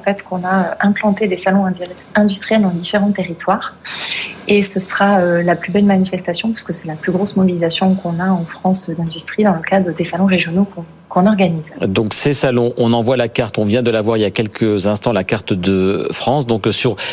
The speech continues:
Speaker 2: sur deux ans, euh, en fait, il y a sept villes qui sont en alternance. Euh, ça, c'est pour les C P M. Donc, il y a,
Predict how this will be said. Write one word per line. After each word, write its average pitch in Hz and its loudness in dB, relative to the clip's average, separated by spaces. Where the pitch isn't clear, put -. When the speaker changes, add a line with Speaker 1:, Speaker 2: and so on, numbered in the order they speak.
Speaker 2:
sur 110 0
deux 113 2
ans, 143 2
euh, 110 2
en 110 2
fait, - -4
il 107 2
y 104 4
a - 0
sept 127 0
villes 127 2
qui 117 0
sont 113 0
en 98 0
alternance. 98 0
Euh, 92 2
ça, - -2
c'est 107 -2
pour 95 0
les 90 2
C 95 -2
P - 0
M. 139 4
Donc, 110 0
il 107 2
y 107 4
a, 95 0